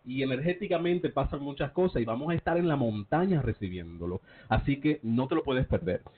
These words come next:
Es cuatrocientos noventa y siete por todo incluido. Nos vamos en la tarde del día veinte de la calle ciento veinticinco, si Dios lo permite, y pues nos vamos en camino hacia las montañas y regresamos el domingo al mismo lugar. Va a ser una experiencia fenomenal,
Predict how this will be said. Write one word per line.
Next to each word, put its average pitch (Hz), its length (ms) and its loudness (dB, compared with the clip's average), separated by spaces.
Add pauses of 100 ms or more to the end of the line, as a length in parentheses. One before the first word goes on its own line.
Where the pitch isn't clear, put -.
Es 127 140 -2
cuatrocientos 160 640 -2
noventa 156 300 0
y - 20 -10
siete 151 260 0
por 117 240 -2
todo 135 220 2
incluido. 135 540 0
Nos 110 160 -6
vamos 143 400 -6
en 131 180 -8
la 110 140 -6
tarde 151 560 -2
del 123 200 -4
día 117 240 0
veinte 147 440 -2
de 139 100 -2
la 107 140 -6
calle 127 320 -6
ciento 110 240 -18
veinticinco, 113 560 -6
si 147 80 2
Dios 104 160 4
lo 110 100 2
permite, 131 460 -2 (260)
y 185 80 2
pues 196 240 0
nos 220 160 -4
vamos 160 320 2
en 147 120 0
camino 123 360 2
hacia 117 220 0
las 113 100 0
montañas 127 680 -2
y 120 40 -6
regresamos 113 640 -10
el 107 140 -4
domingo 143 360 2
al 117 60 -4
mismo 113 240 -6
lugar. 95 380 -6 (280)
Va 147 60 2
a - 80 0
ser - 100 -4
una 196 140 -4
experiencia 156 600 -2 (100)
fenomenal, 143 640 2